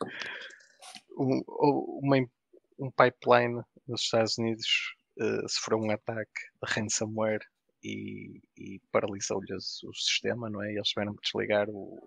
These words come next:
o pipeline completamente. E eles, eh, pagaram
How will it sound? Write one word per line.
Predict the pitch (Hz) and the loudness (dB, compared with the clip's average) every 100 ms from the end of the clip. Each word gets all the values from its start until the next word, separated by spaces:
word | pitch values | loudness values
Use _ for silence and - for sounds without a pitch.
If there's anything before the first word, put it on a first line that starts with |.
| - | -20
o | - _ _ - | -20 _ _ -6
pipeline | 95 87 92 98 101 107 _ | -6 -4 -6 -4 -8 -12 _
completamente. | - 101 98 - 92 90 92 _ _ _ _ _ _ _ _ - - - | -10 -6 -6 -4 -6 -6 -10 _ _ _ _ _ _ _ _ -20 -20 -10
E | 120 117 | -2 0
eles, | 110 113 - - - - | 0 0 0 0 -2 0
eh, | 127 127 - | 2 2 2
pagaram | 127 123 123 123 120 | 4 6 6 4 0